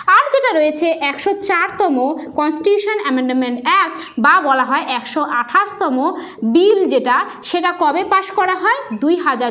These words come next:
চব্বিশ সালে। এবং সেখানে কি বলা হয়? নারী শক্তি বন্দন অ্যাক্ট,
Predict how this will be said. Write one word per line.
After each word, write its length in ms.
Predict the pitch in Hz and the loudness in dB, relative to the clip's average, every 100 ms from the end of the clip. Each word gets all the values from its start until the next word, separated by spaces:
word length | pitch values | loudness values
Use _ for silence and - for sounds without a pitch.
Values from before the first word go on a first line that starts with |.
| 233 | -2
চব্বিশ 480 | 254 226 262 277 - | -2 -2 -4 -4 -6
সালে। 240 | - - - - - - | -10 -10 -14 -18 -4 0
এবং 120 | 403 539 | 2 0
সেখানে 380 | 415 370 370 381 | 0 -2 -2 -2
কি 200 | 349 359 | -2 0
বলা 260 | 320 294 | 2 2
হয়? 240 | 294 359 508 - - - | 2 2 0 -4 -8 -2
নারী 420 | 269 294 320 466 | 2 2 2 2
শক্তি 440 | 494 339 - 359 | 2 -2 0 0
বন্দন 500 | 285 254 254 277 277 | 2 2 0 0 -2
অ্যাক্ট, 380 | 302 285 208 - | -2 -4 -4 -12